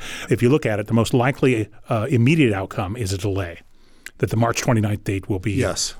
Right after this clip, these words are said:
Speaker 1: will be fudged off into the future, and they'll pick some other leave date to keep working on this and to keep muddling through. But the fact is, Bill's point about uncertainty remains, and nobody really knows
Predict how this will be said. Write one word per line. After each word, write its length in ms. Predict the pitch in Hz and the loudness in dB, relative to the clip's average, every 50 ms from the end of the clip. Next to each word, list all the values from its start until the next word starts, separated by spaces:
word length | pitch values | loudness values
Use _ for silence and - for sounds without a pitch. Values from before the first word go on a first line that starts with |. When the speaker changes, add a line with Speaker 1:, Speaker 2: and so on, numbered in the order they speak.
| - | -2
Speaker 1:
will 120 | - 135 104 | 0 0 2
be 160 | 113 104 98 | 2 0 -2
fudged 560 | - - - - 120 101 104 98 92 - - - - | -4 -2 0 0 0 0 0 -2 -4 -6 -6 -6 -2
off 220 | - 110 104 - | -2 0 0 2
into 160 | 123 110 101 92 | 2 0 0 -2
the 80 | 95 | -4
future, 480 | - - 117 113 104 - - 90 82 - - - - - - - - | -4 -2 -2 -2 0 -2 -6 -6 -8 -10 -12 -18 -18 -18 -18 -12 -6
and 380 | - 123 110 110 107 107 104 | -4 -2 -2 0 0 0 0
they'll 160 | 104 101 98 - - - | 0 -2 -4 -6 -8 -10
pick 140 | - - - | -10 -6 -4
some 200 | - - 113 107 | -2 0 2 2
other 280 | 113 120 110 98 92 95 | 2 2 2 0 0 0
leave 280 | 95 104 104 95 95 | 2 2 0 0 0
date 340 | 92 110 98 95 104 - - | -2 -2 -2 -2 -4 -6 -8
to 80 | - 101 | -8 -8
keep 240 | - - 127 98 | -4 -4 -4 -2
working 380 | - 101 113 120 107 - 113 101 | 0 2 2 2 2 0 -4 -6
on 160 | 85 85 87 | -6 -8 -10
this 280 | 87 90 - - - - - - - - - - | -12 -12 -8 -8 -8 -8 -10 -16 -20 -20 -14 -8
and 140 | - 113 101 | -6 -4 -4
to 80 | 98 101 | -4 -4
keep 300 | - - 127 107 - 110 | -4 -6 -8 -8 -6 -4
muddling 340 | 107 110 101 92 92 80 | -4 -2 -2 -4 -4 -6
through. 320 | 80 - 131 120 101 87 87 - - - - - - - - - - | -4 -2 0 0 0 -2 -4 -8 -14 -18 -18 -18 -18 -20 -20 -8 -2
But 200 | - 127 117 - | 0 0 0 0
the 100 | - 107 | -2 -2
fact 300 | - 156 170 180 - - | 0 -2 -2 -2 0 2
is, 200 | 120 107 101 95 | 2 2 2 0
Bill's 280 | 95 107 127 151 139 | 2 2 2 2 2
point 180 | - - 139 113 | 2 0 0 2
about 160 | 98 104 92 | 2 0 -2
uncertainty 580 | 92 92 87 - - 135 151 147 - 107 98 90 | -2 -4 -4 -2 0 0 -2 -2 -2 -4 -2 -2
remains, 560 | 82 87 85 107 117 117 98 92 92 - - | -2 -2 -2 0 0 0 0 -2 -6 -8 -6
and 240 | - 110 101 101 107 | -6 -4 0 2 4
nobody 300 | 117 120 123 120 113 110 | 4 4 4 4 4 2
really 320 | 104 98 110 139 143 139 | 2 4 2 4 4 4
knows 460 | 113 104 98 92 90 92 95 - - | 4 4 2 2 -2 -2 -4 -4 -8